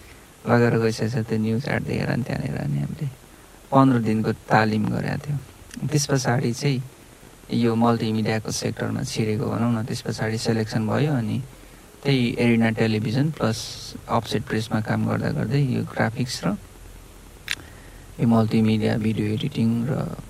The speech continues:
मोसन ग्राफिक्सको कामहरू चाहिँ सिकियो, गर्दै गइयो। अनि अहिले यस्तै छ, आफ्नो एउटा सानो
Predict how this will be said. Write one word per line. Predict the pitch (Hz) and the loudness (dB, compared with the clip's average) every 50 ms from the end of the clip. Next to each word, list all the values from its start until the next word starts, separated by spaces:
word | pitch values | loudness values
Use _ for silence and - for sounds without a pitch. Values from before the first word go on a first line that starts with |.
| - - - - - - - - | -12 -12 -12 -12 -14 -12 -6 -2
मोसन | 139 120 120 - - 117 113 | 0 2 2 2 2 0 0
ग्राफिक्सको | 107 - 113 127 131 139 - - - 143 - | 0 0 -2 -2 -4 -4 -4 -4 -4 -4 -4
कामहरू | - 127 - 123 113 110 - - - - | -6 -6 -4 -2 -2 0 -2 -2 -4 -6
चाहिँ | 151 - 147 143 | -6 -6 -6 -6
सिकियो, | - - - - - - - 165 175 | -4 -4 -4 -6 -4 -4 -2 -2 0
गर्दै | 151 127 127 120 113 120 120 120 | 0 0 0 0 0 0 -2 0
गइयो। | 117 117 117 120 135 190 208 180 - - - - - - - - - - - - - - - - | 0 0 0 0 0 -2 -2 -4 -6 -10 -14 -18 -18 -18 -18 -18 -18 -18 -16 -16 -16 -16 -14 -6
अनि | - 123 113 113 113 | -2 2 2 4 4
अहिले | 110 110 110 110 110 107 110 110 | 4 4 2 2 2 2 2 0
यस्तै | 110 113 - - - - 113 113 | -2 -4 -6 -10 -8 -6 -6 -4
छ, | 110 - | -4 -4
आफ्नो | 127 123 - - - - 131 123 - - - | -6 -6 -6 -8 -8 -6 -6 -6 -4 -4 -4
एउटा | - - - - | -2 -2 -4 -4
सानो | - - - 113 110 110 113 | -4 -2 -2 0 2 2 0